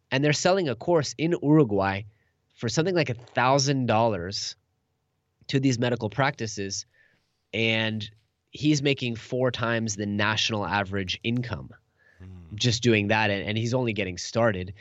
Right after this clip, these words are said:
Speaker 1: So think about situations like that where you have a piece of knowledge that people need,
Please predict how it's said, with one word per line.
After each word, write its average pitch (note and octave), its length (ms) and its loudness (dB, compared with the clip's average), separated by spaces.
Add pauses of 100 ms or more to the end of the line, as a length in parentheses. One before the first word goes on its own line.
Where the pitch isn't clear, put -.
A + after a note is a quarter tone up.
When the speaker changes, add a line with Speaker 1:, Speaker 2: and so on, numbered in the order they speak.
(200)
Speaker 1:
So B2+ 480 4 (580)
think G3 320 0
about F3 300 4
situations C3 640 -2
like G#2 180 -2
that A2 240 2
where G#2 140 -4
you A2 260 0
have A2 340 0
a F#2+ 80 -14
piece B2+ 240 -8
of G#2 80 -8
knowledge G#2 400 -2
that G2+ 160 -4
people D#3+ 320 -2
need, F#2+ 680 -2